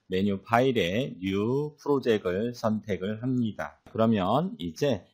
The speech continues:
뉴 프로젝트 팝업 창이 이와 같이 뜨는데요. 여러분들이 저장할 경로, 그리고 프로젝트 이름을 작성하는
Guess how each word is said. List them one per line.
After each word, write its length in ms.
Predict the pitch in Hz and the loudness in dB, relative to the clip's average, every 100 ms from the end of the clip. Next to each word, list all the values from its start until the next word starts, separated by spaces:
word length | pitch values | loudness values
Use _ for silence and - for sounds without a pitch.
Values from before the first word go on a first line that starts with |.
| _ | _
뉴 320 | 92 104 101 | -4 -2 -4
프로젝트 680 | - 123 113 98 92 131 143 | -2 -2 0 0 0 -2 -4
팝업 300 | - 123 123 | -2 -2 -2
창이 380 | - 113 98 101 | 0 2 2 0
이와 200 | 90 90 | -2 -2
같이 400 | 95 - 92 87 | -4 -4 -10 -8
뜨는데요. 680 | 127 131 131 110 98 151 - _ _ | -2 0 0 -2 -2 -4 -6 _ _
여러분들이 560 | 95 107 113 98 110 135 | -2 0 0 -2 -2 -2
저장할 720 | - 98 104 101 120 127 143 | -4 0 0 2 2 2 0
경로, 640 | - 113 98 92 82 73 - | -2 0 0 0 -4 -8 -16
그리고 680 | - 85 85 80 101 175 233 - | -14 -12 -10 -6 -4 -4 -4 -12
프로젝트 440 | - 123 110 107 - | -6 -2 2 0 0
이름을 680 | 113 120 151 135 98 131 175 | -2 2 4 4 2 0 -2
작성하는 1160 | - 104 - - 101 104 98 98 95 92 160 214 | -6 -8 -6 -2 0 0 -2 -2 0 0 -2 -4